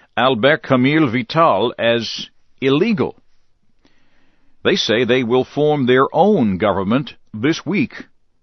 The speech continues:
Ousted President Marc Ravaloman leads one of the three opposition groups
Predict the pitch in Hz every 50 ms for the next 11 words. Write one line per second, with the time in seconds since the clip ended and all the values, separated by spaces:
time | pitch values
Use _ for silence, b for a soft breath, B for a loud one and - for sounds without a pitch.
0 | _ _ _ _ _ _ _ _ _ _ _ _ _ _ _ _ _ _ _ -
1 | - - - - - 123 135 143 - - 147 147 113 - - - 147 151 139 113
2 | 131 139 135 127 107 117 127 139 147 147 117 - 127 127 120 110 135 135 135 127
3 | 120 127 143 147 123 95 90 107 135 135 104 _ _ _ _ _ _ _ _ _
4 | _ _ _ _ _ _ _ _ - 110 127 135 139 143 - - 95 - 113 147
5 | 170 156 143 127 123 131 135 117 120 110 101 113 110 - - - - 139 147 147
6 | 151 170 170 - 113 139 143 - - 120 98 104 156 156 - 131 117 107 92 82
7 | 90 87 101 117 - - - -